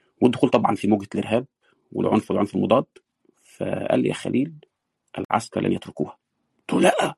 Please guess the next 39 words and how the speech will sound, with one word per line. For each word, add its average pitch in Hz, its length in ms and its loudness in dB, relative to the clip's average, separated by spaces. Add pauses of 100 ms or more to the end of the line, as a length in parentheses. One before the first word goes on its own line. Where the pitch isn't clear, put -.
تقولش - 200 0
الكلام 185 320 2
ده، 151 180 -6 (120)
العسكر 147 240 -6
بتوعنا 160 260 2
مختلفين". 151 600 0 (1200)
وأنا 127 240 4
دافع، 156 300 2
أنا 95 80 -8
فاكر 127 120 -8
كويس 127 200 0
جدًا، 110 260 -4
كنا - 260 -6
يعني - 180 -6
قاعدين 104 280 -4
بنتكلم 110 500 0
ويقول - 220 0
لي 135 300 2
ح-، - 320 -12
ويضحك. - 500 0 (680)
قلت - 140 -4
له: 160 120 4
"لا، 160 80 0
لا، 160 120 0
لا". 160 160 -4 (560)
كان 127 80 0
اسمه 123 200 2
زهير 104 260 2
هو. - 220 -8 (460)
قلت - 120 -6
له: 139 80 4
"يا 123 40 6
زهير، 120 180 -4
إحنا 123 180 -6
مختلفين، 104 580 -8
إحنا - 160 -12
العسكر 104 240 -2
بتوعنا 120 320 0
لا، 160 160 2